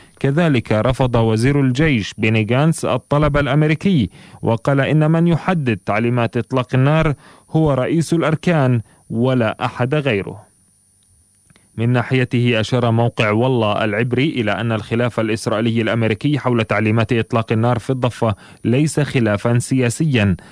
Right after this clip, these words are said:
بل يأتي ضمن السباق الانتخابي في إسرائيل وفي الولايات المتحدة. ففي إسرائيل يتهم حزب الليكود بزعامة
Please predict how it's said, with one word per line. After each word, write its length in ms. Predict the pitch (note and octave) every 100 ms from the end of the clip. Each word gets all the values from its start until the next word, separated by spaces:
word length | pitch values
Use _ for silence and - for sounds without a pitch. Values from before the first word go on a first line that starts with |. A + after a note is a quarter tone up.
| - -
بل 260 | G#2 A2
يأتي 320 | A#2+ G#2+ A2+
ضمن 320 | G#2 A#2+ B2+ G#2+
السباق 480 | - A2 A#2 A#2
الانتخابي 720 | A#2 A2+ A2+ A#2 A#2 C3 D#3 F#2
في 180 | F#2+
إسرائيل 520 | F#2 - A2 D3 E3 C#3 - -
وفي 200 | G#2+ G2
الولايات 560 | A#2 A#2 A2 G#2+ G2+ G#2+
المتحدة. 680 | A#2 C3 E3+ - C3+ A2+ F2+ - -
ففي 360 | - G2 A2+ A#2
إسرائيل 540 | - A#2 B2+ F3 D#3+ - - -
يتهم 640 | B2+ C3+ - E3 E3 D#3+
حزب 300 | C#3+ D#3+ D3
الليكود 580 | D#3 D#3 D3 F3+ D#3 G#2
بزعامة 520 | G#2 G2+ G#2 B2 B2